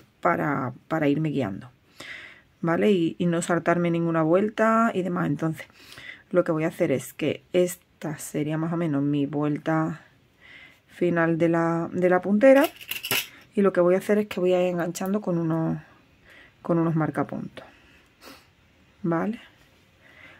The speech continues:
Más o menos aquí, mientras tejía para llevar la cuenta, fui contando de veinte en veinte, ¿vale? Entonces aquí llevo veinte,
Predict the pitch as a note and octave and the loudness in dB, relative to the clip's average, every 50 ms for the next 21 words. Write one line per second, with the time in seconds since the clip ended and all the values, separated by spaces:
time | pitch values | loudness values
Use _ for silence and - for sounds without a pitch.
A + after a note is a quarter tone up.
0 | _ _ - F3 F3 F3+ F#3+ G3 G3 G3 G3 G3 - - A3+ A3 C4 C#4 - _ | _ _ 2 4 4 4 4 2 2 2 0 0 0 0 -2 0 -2 -4 -8 _
1 | _ _ _ _ _ _ _ _ _ _ _ _ - - - - E3 F3+ F3 - | _ _ _ _ _ _ _ _ _ _ _ _ -16 -14 -8 -2 0 0 0 0
2 | E3+ E3 - - F#3+ E3+ G3+ G3+ - F#3+ F#3 F#3 F3+ F3+ F#3+ G3 G#3 G#3 A3+ A3 | -2 -4 -4 -2 -2 0 0 0 2 2 2 4 4 2 2 0 0 0 0 0
3 | G#3+ G3+ G#3 G3 G#3 - - - - - - - - G#3 G#3 G#3 G#3 G3 F#3+ F#3+ | 0 0 0 -2 -4 -6 -16 -18 -18 -20 -18 -6 -4 -2 0 2 2 2 2 2
4 | G3 G#3 G#3+ F#3+ F3 E3+ D#3+ F3 E3+ E3 D#3 C#3+ C#3 B2+ C3+ C#3 D3+ F3 G3 F#3 | 2 4 4 4 4 2 2 0 0 0 0 0 0 0 0 0 0 0 -2 -4
5 | - - - F#3+ - - F3 F3 F3 F#3 F#3 G#3 A3 A3 A3+ G#3+ - - A3+ A3 | -6 -8 -12 -12 -6 -4 0 2 2 4 4 4 2 0 -2 -4 -2 -2 -4 -4